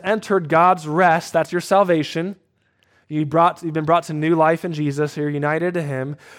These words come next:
"Who's ever entered God's rest, you've rested from his works as God did from his." No more striving, no more producing, right? But what does this, he say next here in verse ten? This is interesting.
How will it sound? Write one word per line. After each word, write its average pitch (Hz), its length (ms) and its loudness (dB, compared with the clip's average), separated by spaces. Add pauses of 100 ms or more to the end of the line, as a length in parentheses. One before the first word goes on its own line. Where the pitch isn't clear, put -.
(140)
"Who's 185 160 2
ever 254 220 4
entered 202 460 -2
God's 180 360 4
rest, 147 420 -2 (280)
you've 214 160 0
rested 220 320 0
from 214 160 -4
his 190 180 -2
works 220 340 0
as 156 120 -6
God 180 220 2
did 190 100 -2
from 190 160 -8
his." 196 200 -2
No 170 140 -2
more 240 100 -2
striving, 151 560 0
no 160 120 -2
more 226 100 -2
producing, 160 580 -6
right? 165 320 -4 (720)
But 185 100 2
what 277 100 4
does 277 240 -8
this, 254 180 -8
he 220 280 -6
say 117 140 -4
next - 220 -8
here 196 120 -2
in 175 40 -4
verse 175 160 -4
ten? 165 160 -8
This 147 160 -12
is 175 100 -10
interesting. 160 520 -8